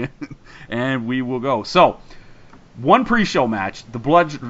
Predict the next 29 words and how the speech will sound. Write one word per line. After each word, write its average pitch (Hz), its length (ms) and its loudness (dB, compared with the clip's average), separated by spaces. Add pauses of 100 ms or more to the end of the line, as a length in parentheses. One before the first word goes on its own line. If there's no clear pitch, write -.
(180)
<clears throat> - 280 -8
ooh, 147 520 6
coming 131 160 -6
down 117 140 0
three, 123 160 -10
two, 123 140 -6
one, 110 320 -6
the 117 80 -8
Bludgeon 147 460 2
Brothers 107 500 -6
in 113 120 -4
English, 110 380 -6 (880)
Harper 143 380 2
and 143 100 0
Rowan, 117 300 2
the 107 80 -14
champions, 135 480 -4
are 110 40 -4
going 135 200 -4
up 120 80 -6
against 120 280 -8
Luke 135 240 -6
Gallows 127 540 0
and 110 500 -6
Carl 143 440 0 (160)
Anderson 107 800 -6 (640)
on 120 260 0
the 107 60 -8
pre-show 117 680 -4